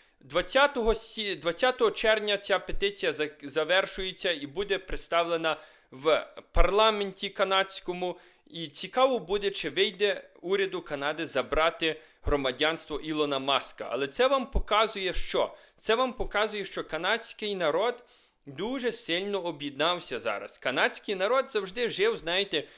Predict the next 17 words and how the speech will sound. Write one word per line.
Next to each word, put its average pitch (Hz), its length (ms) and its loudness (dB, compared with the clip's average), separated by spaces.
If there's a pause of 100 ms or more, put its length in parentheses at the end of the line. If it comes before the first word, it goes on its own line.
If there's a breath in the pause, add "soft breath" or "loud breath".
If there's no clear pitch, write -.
(220 loud breath)
в - 40 -16
су-, 220 400 -6
в 180 60 -12
своїх 240 480 -4
там 220 220 0
проблемах, 208 720 2
мали 190 260 0
свої 202 300 -8
там 180 200 -2
проблеми, 190 480 0
ніхто 180 280 -4
там 185 180 -4
дуже 180 200 -4
в 165 100 -10
політику 170 460 -6
так 160 200 -6
сильно 180 320 -4